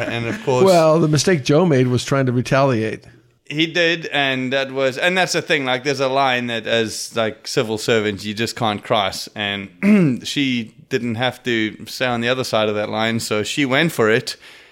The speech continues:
Speaker 1: and it was just amazing. It was, she was beautiful in her insults towards <laughs> Joe,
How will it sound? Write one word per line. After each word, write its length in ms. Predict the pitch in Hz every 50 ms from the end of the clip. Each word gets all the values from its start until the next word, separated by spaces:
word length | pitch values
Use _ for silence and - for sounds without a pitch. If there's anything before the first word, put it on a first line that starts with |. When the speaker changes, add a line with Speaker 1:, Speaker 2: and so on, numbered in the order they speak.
| _ _ _ _ _ -
Speaker 1:
and 560 | - 110 110 110 107 107 104 107 107 104 101 -
it 80 | - 113
was 220 | 113 113 110 - -
just 180 | 113 - -
amazing. 680 | 117 107 107 107 107 104 98 101 101 101 101 95 104 - _ _
It 80 | 104
was, 240 | 104 101 101 101 107
she 180 | - - - 113
was 300 | 107 107 107 107 - - - _ _ _ _ _ 113
beautiful 600 | 110 113 123 123 113 110 - - 104 104 104 107 90
in 240 | 69 101 101 101 90
her 360 | 95 98 98 98 98 98 98 - _ _ _
insults 560 | - 113 107 - - 113 104 87 104 - -
towards 400 | - 113 107 104 107 110 107 -
<laughs> 60 | - -
Joe, 360 | 147 135 - 151 135 127